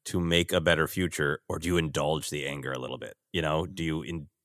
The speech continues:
enjoy punching back for the sake of punching back? Not because you have to, to make things better,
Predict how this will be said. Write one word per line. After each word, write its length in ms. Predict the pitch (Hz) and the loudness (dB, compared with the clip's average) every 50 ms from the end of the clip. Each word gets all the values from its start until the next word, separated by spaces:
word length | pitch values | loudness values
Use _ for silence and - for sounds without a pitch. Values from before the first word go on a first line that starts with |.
| _ _ | _ _
enjoy 720 | 98 87 82 71 - - 87 78 76 76 71 69 65 - - _ _ _ _ _ _ _ _ _ | -4 -2 -2 -4 -4 -4 -2 0 2 2 2 0 0 -2 -4 _ _ _ _ _ _ _ _ _
punching 340 | - 95 87 - - 76 73 | 2 2 2 2 -2 -4 0
back 260 | 69 78 76 69 - - | 2 2 2 2 0 -2
for 100 | - 78 | -4 -4
the 100 | 78 76 | -2 0
sake 440 | - - - - 90 82 76 - | 0 2 2 2 2 2 0 -4
of 120 | 76 - - | -6 -4 -2
punching 360 | - 85 76 - - 73 69 | -2 -2 -2 -2 -6 -8 -6
back? 320 | 62 65 64 - - - - | -4 -4 -4 -4 -6 -8 -4
Not 160 | 82 87 95 | -2 0 0
because 200 | 78 95 107 92 | 2 2 0 0
you 100 | 92 90 | 0 2
have 300 | - 104 101 104 95 - - | 4 6 6 6 6 2 -4
to, 180 | 78 69 69 | -4 -6 -6
to 120 | - - 85 | -6 -4 -4
make 180 | 82 80 78 | -4 -4 -4
things 200 | - 85 82 73 | -4 -6 -6 -4
better, 340 | - - 90 82 78 71 - | 0 0 2 2 2 0 -2